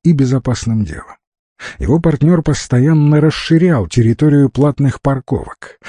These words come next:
Для этого приходилось контактировать с руководством районных администраций,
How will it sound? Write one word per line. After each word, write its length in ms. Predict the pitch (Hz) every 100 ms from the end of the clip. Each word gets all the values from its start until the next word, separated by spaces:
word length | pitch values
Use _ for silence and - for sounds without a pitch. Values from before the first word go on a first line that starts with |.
| - -
Для 200 | - 60
этого 420 | - 82 87 151
приходилось 640 | 165 127 104 85 160 170 -
контактировать 920 | 165 143 117 120 - 170 175 165 156
с 80 | 156
руководством 840 | 127 107 95 131 - - 104 143
районных 560 | 127 113 110 123 120 -
администраций, 1040 | 123 147 165 165 - 185 - - - _